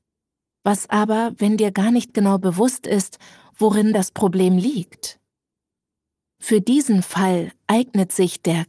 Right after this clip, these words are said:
Gang in den Keller. Der Keller symbolisiert dein Unterbewusstsein. Stell dir vor, wie du das Licht anschaltest und dann langsam die Treppe hinabgehst.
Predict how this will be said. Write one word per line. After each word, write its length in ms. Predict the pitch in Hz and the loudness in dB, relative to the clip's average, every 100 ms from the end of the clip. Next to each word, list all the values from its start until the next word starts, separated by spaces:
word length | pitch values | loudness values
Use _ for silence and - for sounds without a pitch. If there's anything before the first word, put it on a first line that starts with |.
| - | -4
Gang 380 | 170 196 240 233 | 0 2 0 -2
in 200 | - 165 | -2 0
den 260 | 156 185 220 | 2 0 -2
Keller. 520 | - 180 156 139 175 _ _ _ _ _ _ _ _ _ | -4 -4 -2 -4 -10 _ _ _ _ _ _ _ _ _
Der 140 | 196 185 | 0 0
Keller 560 | - 247 294 147 - - _ | 0 0 0 -2 -6 -16 _
symbolisiert 1000 | - 208 202 220 214 180 196 247 247 - | -2 0 2 2 2 0 0 0 -2 -2
dein 180 | 190 190 | 0 0
Unterbewusstsein. 1300 | - 190 190 156 147 135 147 - - 151 143 - - _ _ _ _ _ _ _ | 2 0 2 0 -2 -2 -2 -4 -8 -6 -6 -10 -14 _ _ _ _ _ _ _
Stell 300 | - - 170 | -6 -2 0
dir 160 | 160 151 | 0 -2
vor, 400 | - 175 240 285 _ _ - | 0 0 0 -6 _ _ -4
wie 100 | 214 | 0
du 100 | 233 | 0
das 220 | 220 - | 0 0
Licht 400 | 208 285 - - | 0 0 -2 -2
anschaltest 880 | 175 - 170 165 175 180 185 - - - | -2 -2 -2 -2 -2 -4 -4 -10 -16 -4
und 180 | 202 196 | -2 2
dann 180 | 196 196 | 2 2
langsam 560 | 185 247 254 208 208 | 2 2 0 0 0
die 140 | 226 214 | -2 -6
Treppe 360 | - 160 - | -4 -4 -2
hinabgehst. 1000 | 170 214 196 151 - - - - - - | -2 0 0 -2 -6 -8 -8 -8 -12 -16